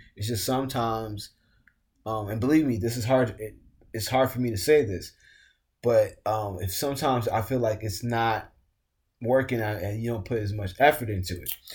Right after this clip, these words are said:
So now what I've done is I've put it all the way on her. I blamed my inability to keep my eyes to myself, which again, for me, wouldn't really be a problem, but just for the example of this, eh, you know, you know, this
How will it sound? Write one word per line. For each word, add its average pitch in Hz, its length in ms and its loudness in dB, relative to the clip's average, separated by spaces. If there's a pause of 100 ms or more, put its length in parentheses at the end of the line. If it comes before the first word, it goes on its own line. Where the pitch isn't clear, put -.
(200)
So 123 500 2 (720)
now 165 260 12
what 175 100 12
I've 135 100 6
done 131 180 4
is 107 240 -2
I've 110 200 6 (240)
put 180 140 8
it - 240 4 (220)
all 147 200 12
the 175 60 12
way 170 180 12
on 147 200 6
her. 123 340 4
I 117 100 8
blamed 143 500 0 (460)
my 180 680 12 (260)
inability 165 560 8
to 143 100 0
keep 139 260 -4
my 127 300 6
eyes 120 140 2
to 127 60 -2
myself, 104 520 0 (220)
which 135 120 -4
again, 139 320 4
for 110 100 -6
me, 120 220 0
wouldn't 110 280 -4
really 92 200 -4
be 85 160 -8
a 82 40 -12 (100)
problem, 120 340 4
but 92 240 -4
just 110 220 -6
for 95 60 -8
the 92 60 -4
example 90 400 -4
of 90 100 -4
this, 87 380 -4 (340)
eh, 117 180 2
you 101 100 -4
know, 82 380 -6
you 127 120 -4
know, 87 160 -6 (400)
this - 380 -2